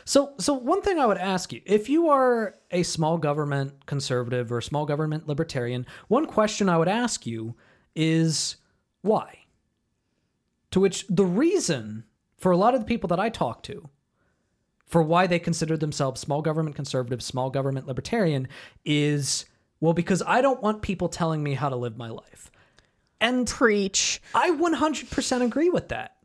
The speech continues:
Speaker 1: I one hundred percent agree with that. But if we really look from a policy standpoint at the Democratic Party and the Republican Party, or not even, not even just parties, just ideologies,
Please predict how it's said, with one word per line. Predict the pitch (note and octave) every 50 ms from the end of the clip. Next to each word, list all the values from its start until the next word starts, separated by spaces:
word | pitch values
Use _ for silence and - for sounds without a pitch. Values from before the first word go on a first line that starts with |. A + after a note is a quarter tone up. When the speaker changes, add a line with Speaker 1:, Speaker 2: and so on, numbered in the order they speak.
| _ _ _ _ _ _ _ _ _ _ _ _ _ _ _ -
Speaker 1:
I | A3 C#4
one | C4 C#4 C4+
hundred | C4 A3 D4 C4+ C#4+ A#3 -
percent | A#3+ A3 - A#3 A3
agree | F#3+ A3 A#3+
with | A3 D#3+ -
that. | - - - _ _ _ _ _ - - - _ _ _ _ _ -
But | - B3
if | C4+ B3 - -
we | C4 A3+
really | G3 F3 A3 D#4+ F#4 G4 F4+ D4
look | G#3+ F3 E3+ F3+ C4 C#4 D3 A#2 - - - - - - _ _ _ _ _ _ _ _ _ _ _ _ _ _ _ _ _ _ _ _ _ _ _ _ _ _ _ _ _ _ _ -
from | - - G3+ F#3+
a | F3+
policy | - - - B3+ D#4 G4+ F#4+ E4 B3 - - E3+
standpoint | - - - D#3+ C#3+ C3 B2 A#2+ - - B2 A2 A2+ - - - - - _ _ _ _ _ _ _ _ _ _ _ _ -
at | F3 F3 E3+ - - E3+
the | C#3+ D#3+
Democratic | C3+ - E3 G3 A#3+ A#3+ - - A#3 A3+ G#3+ A3 - -
Party | - F3+ E3+ E3+ E3 D#3+ D#3 D#3+ -
and | D#3 D3+
the | C#3+
Republican | C#3 C#3 C#3+ - B3+ A#3+ A#3 - F#3 C#3
Party, | - B2+ G#2+ G#2 A#2+
or | D3+ A#3+ C#4+
not | F4 G4+ G#4+
even, | G#4+ G#4 G#4 E4+ A#3
not | C4 D#4+ G4+
even | G4 G#4+ G#4+ F#4
just | - D4+ - -
parties, | - - B3+ F#3+ - D3+ -
just | - A3 G#3 - -
ideologies, | A3+ C4 C#4+ D4 C4+ B3+ B3 C4 A#3 E3+ C#3+ - - - - - -